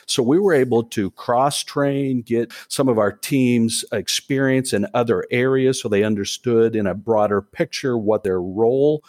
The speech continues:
and how that impacted the rest of the company, as well as getting into some areas where it had nothing to do with their position, but they could see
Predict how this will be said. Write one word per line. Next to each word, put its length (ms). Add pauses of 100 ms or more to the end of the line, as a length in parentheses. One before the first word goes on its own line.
and 140
how 240
that 300
impacted 640
the 80
rest 320
of 60
the 80
company, 440 (180)
as 160
well 320
as 140
getting 360
into 220
some 360
areas 500
where 140
it 80
had 200
nothing 480
to 220
do 120
with 180
their 160
position, 540
but 140
they 120
could 200
see 540